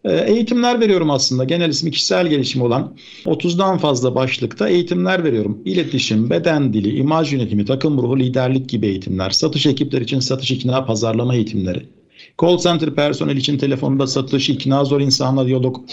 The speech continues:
öfkeli müşteriyle baş etme gibi birçok eğitimim var. Pandemide en çok hızlı okuma eğitimlerine talep geldi. O yüzden hızlı okuma eğitimlerimizi de güncelledik ve Zoom Hızlı Okuma markasıyla da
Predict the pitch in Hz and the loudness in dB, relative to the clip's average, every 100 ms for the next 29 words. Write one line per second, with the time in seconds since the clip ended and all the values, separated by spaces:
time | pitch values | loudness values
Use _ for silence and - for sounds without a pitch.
0 | - - 233 220 190 175 160 131 151 143 | -16 -4 0 2 2 2 2 0 0 2
1 | 151 175 139 - 131 123 123 240 202 170 | 0 0 -2 -2 -2 -2 -2 0 -2 0
2 | 170 147 139 160 123 143 - _ - _ | 0 0 2 2 2 0 -6 _ -20 _
3 | - 208 233 226 190 190 190 190 - 151 | -2 0 2 2 4 2 0 0 0 0
4 | 170 175 170 165 147 151 151 165 151 135 | 2 2 2 0 2 0 2 0 0 0
5 | 127 135 135 160 143 156 135 147 175 139 | 0 0 0 2 0 0 0 0 0 2
6 | 143 135 135 143 127 113 104 175 202 190 | 2 2 2 0 2 2 0 0 2 2
7 | 170 127 147 165 156 190 147 127 120 123 | 2 2 0 0 2 2 2 0 -2 0
8 | 143 143 123 - 113 165 202 | 0 0 -2 -2 0 0 -2